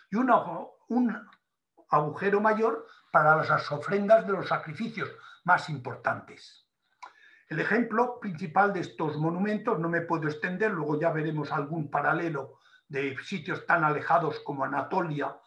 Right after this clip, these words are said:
o como Francia, es el famoso altar de Ulaca, que está orientado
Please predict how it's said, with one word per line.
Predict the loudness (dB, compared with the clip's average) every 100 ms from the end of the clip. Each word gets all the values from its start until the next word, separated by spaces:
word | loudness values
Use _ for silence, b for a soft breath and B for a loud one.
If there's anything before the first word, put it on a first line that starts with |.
| b b
o | -4
como | -2 -2 4
Francia, | 6 6 4 -2 -4 B B B
es | 0 2
el | 2
famoso | 4 2 2 2
altar | 4 4 2 2
de |
Ulaca, | 2 4 2 -2 -12 -18 b b -8
que | -8
está | 6 8
orientado | 8 4 2 6 6 4 -4